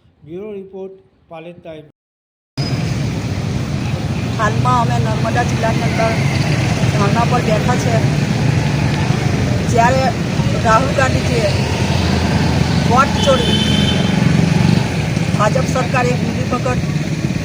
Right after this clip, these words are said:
Speaker 2: કરી રહ્યું છે, ત્યારે વોટ ચોર પકડાયા છે, ત્યારે ચોરોને અમે કહેવા માંગીએ છીએ કે આ જે વિસ્તારની જનતા છે, રાહુલ ગાંધીજીનો એક મેસેજ આપીએ, જે ચોરો છે, ચોરો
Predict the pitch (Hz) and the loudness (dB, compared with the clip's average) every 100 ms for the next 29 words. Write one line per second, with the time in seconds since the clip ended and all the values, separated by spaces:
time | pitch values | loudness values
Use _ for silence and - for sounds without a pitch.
0 | - 247 247 269 262 262 - - - - | -2 0 0 2 0 -2 -2 -4 -2 -4
1 | - - - - - - - - - - | -4 -4 -4 -6 -6 -4 -4 -4 -4 0
2 | 240 247 254 - - - 233 - - - | 0 2 0 -4 -4 2 2 2 -2 -6
3 | - - - - - 262 294 285 269 247 | -6 -6 -6 -4 0 2 2 0 2 0
4 | 247 - - - - - - - - 262 | 0 0 -2 -4 -6 -8 -8 -6 -2 -2
5 | 277 262 247 254 277 269 277 262 247 262 | 0 0 0 0 -2 -2 -2 -2 -2 -2
6 | 285 269 277 269 262 214 190 - - - | -2 -2 -2 -2 -2 -2 -2 -6 -6 -6
7 | - - 277 285 285 285 240 - - 294 | -6 0 2 2 2 2 0 -2 0 2
8 | 294 302 247 240 269 285 285 220 190 - | 0 -2 -2 -2 0 0 0 -2 -2 -6
9 | - - - - - - - - - - | -6 -6 -6 -6 -6 -6 -6 -6 -6 -6
10 | - - - 240 262 294 285 277 277 294 | -4 -4 -2 2 2 2 2 0 -2 -4
11 | 285 269 247 233 262 285 269 - 247 - | -2 -2 -2 -2 -2 -2 -2 -2 -4 -2
12 | 269 - 262 262 294 311 285 - 247 | -2 0 0 2 2 2 2 2 0